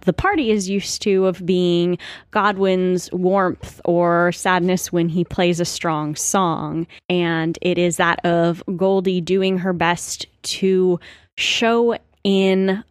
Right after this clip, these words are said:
a story with the sheer force of her presence that constantly attacking these other people is just ultimately going to end up with nothing there for either of them, and that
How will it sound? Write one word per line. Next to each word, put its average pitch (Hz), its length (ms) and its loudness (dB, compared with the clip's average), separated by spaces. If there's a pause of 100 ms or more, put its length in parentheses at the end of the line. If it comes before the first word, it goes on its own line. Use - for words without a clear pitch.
a 190 60 -2
story 180 800 2 (100)
with 175 500 2 (260)
the 190 80 0
sheer 220 340 0
force 208 460 -2
of - 160 -4
her 208 120 0
presence - 800 -4 (480)
that 180 680 -2 (300)
constantly 220 640 -2
attacking 190 560 0
these 180 240 0
other 175 220 2
people 196 640 -2 (120)
is 170 200 0
just - 380 -4 (100)
ultimately 185 540 0
going 170 280 2
to - 180 -6
end 175 220 0
up 170 280 -2
with 175 280 -2
nothing 175 640 0
there 151 560 -2
for 175 220 0
either 160 400 0
of 151 140 -2
them, 156 460 -2 (200)
and 165 360 0
that 180 220 -2